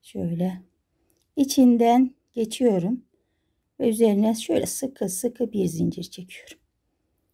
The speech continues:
Buraya sahte sık iğne ile ilk başladığım sık iğnenin içinden girdim. Üzerine bir zincirimi çektim arkadaşlar. Ve bunu hemen dibinden kesip şöyle koparıyorum.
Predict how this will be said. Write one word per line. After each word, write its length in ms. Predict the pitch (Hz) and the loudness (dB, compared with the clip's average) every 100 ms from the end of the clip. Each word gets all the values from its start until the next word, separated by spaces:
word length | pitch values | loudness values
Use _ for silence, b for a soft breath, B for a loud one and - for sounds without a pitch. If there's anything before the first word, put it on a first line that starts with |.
| _ _ _ _ _ _ _ _ _ | _ _ _ _ _ _ _ _ _
Buraya 200 | 294 269 | 4 4
sahte 360 | 247 262 226 277 | 6 2 0 -2
sık 260 | 277 269 277 | -4 -2 4
iğne 300 | 262 277 262 | 6 8 6
ile 480 | 214 196 220 330 - _ _ - | 6 4 4 2 -4 _ _ -10
ilk 240 | 269 - | -10 -4
başladığım 500 | 226 220 220 214 214 | -4 -2 -2 0 -2
sık 240 | 214 247 | -2 -2
iğnenin 260 | 254 233 208 | 0 2 2
içinden 500 | 220 - 208 196 196 | 0 0 2 2 2
girdim. 440 | 214 247 240 226 - | 4 2 2 0 2
Üzerine 440 | 247 254 220 214 | 4 6 4 2
bir 120 | 226 | 0
zincirimi 580 | 254 262 262 262 269 269 | 0 2 4 4 4 2
çektim 420 | - 277 277 277 | 0 -4 -4 -2
arkadaşlar. 840 | 262 262 285 269 254 - 294 320 - _ _ _ _ _ | -2 -2 -2 -2 -2 0 0 0 -6 _ _ _ _ _
Ve 120 | 302 262 | -4 2
bunu 220 | 294 247 | 4 4
hemen 600 | 294 254 214 226 254 262 _ _ | 4 4 4 4 2 0 _ _
dibinden 560 | 285 262 254 220 196 180 - _ _ _ | -4 2 2 2 -2 -6 -14 _ _ _
kesip 500 | 285 269 254 247 - _ _ _ _ _ _ _ | -6 -4 0 -2 -2 _ _ _ _ _ _ _
şöyle 680 | - 311 247 190 185 202 240 | -6 2 4 6 4 4 0
koparıyorum. 840 | 254 - 214 214 202 175 220 - | -6 -4 -2 0 0 -2 -4 -8